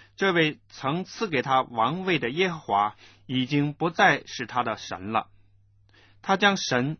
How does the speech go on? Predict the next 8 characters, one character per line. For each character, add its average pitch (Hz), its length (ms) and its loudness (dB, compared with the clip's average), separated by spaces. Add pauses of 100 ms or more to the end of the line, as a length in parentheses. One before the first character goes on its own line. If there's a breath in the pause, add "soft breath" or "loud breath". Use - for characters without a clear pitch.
忘 165 240 4
得 120 160 -2
一 175 220 -6
干 127 260 -2
二 120 220 -4
净。 113 240 -8 (2000 soft breath)
神 220 300 2
人 160 300 6